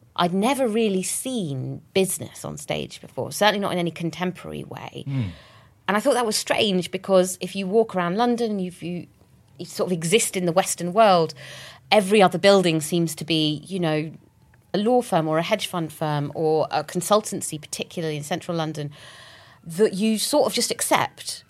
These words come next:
Speaker 1: as being part of our architectural landscape and background, and no one ever really talks about what goes on in them and what they
Speaker 2: Right.
Speaker 1: do and what the mechanism for that whole industry is.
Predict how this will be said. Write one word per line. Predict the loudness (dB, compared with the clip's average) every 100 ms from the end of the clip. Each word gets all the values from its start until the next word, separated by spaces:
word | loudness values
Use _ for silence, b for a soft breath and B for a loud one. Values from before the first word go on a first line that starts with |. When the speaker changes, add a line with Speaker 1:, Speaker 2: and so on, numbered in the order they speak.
| _
Speaker 1:
as | -6 0
being | 4 6 6 2 0 -6 _ _ _ _ _ _ _ -16 -14
part | 2 4 4
of | 2 0
our | 4 6 6 4 0 -2
architectural | -2 -2 -2 -4 -4 -2 2
landscape | 4 4 0 -4 -6 -10 -20 B B B B
and | -6 0
background, | 0 2 0 -2 -2
and | 0 4
no | 6
one | 6 6
ever | 2
really | 0 -2 0 2 0
talks | -4 -6 -8 -4
about | -2 0
what | -2 2
goes | 2 4
on | 2
in | 2 0
them | -2
and | -2
what | -4
they | -4
Speaker 2:
Right. | -4 2
Speaker 1:
do | 4 4 2 -6 -8
and | -4 -2
what | -2 -2
the |
mechanism | -2 -2 -2 -2 0 -4
for | -4 -2 -2 -2 -6 B B
that | -2 -2 0
whole | 2 4 4
industry | 2 0 -4 -8 -8
is. | -4 -2 -4 -10 -16